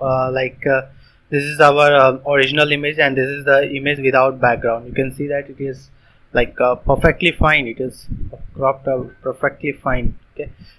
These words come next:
we can check it with the another image also. You can choose here, choose file,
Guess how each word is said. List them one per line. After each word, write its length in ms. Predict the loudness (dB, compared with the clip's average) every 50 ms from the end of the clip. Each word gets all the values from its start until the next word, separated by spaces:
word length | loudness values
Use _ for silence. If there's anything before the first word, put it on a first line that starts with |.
| _ _ -6
we 100 | 0 2
can 140 | 2 2 4
check 180 | 2 0 2
it 160 | 0 -4 -2 -4
with 160 | -6 0 4
the 200 | 4 6 6 4
another 360 | 2 2 -2 -2 -2 0 -2
image 240 | -2 -4 -4 -2 -2
also. 280 | 0 -2 -2 -4 -8
You 120 | -10 -10 -6
can 160 | -8 -8 -8
choose 240 | -8 -16 -20 -18 _
here, 400 | -8 -6 -2 -2 -2 -2 -4 -8 -16 -12 -10
choose 240 | -8 -8 -8 -10
file, 320 | -8 -4 -2 -2 -2 -2